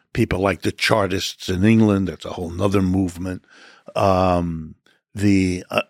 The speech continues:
anarchists of various kinds, like Proudhon in France,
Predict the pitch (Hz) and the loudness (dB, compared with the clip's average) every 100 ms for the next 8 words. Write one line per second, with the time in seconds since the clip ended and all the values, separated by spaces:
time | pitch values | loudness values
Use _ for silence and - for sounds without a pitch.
0 | - - 113 123 127 - 135 - - - | -10 -6 0 2 2 2 0 -2 -6 -4
1 | 98 107 110 110 101 - - 110 107 107 | 0 2 4 4 2 -2 0 2 2 2
2 | 107 - _ _ _ 92 92 - 110 104 | 0 -4 _ _ _ -4 -4 -2 2 4
3 | 101 98 95 95 95 87 - 107 107 104 | 4 2 0 -2 -4 -6 -4 0 2 2
4 | 101 - | 0 -4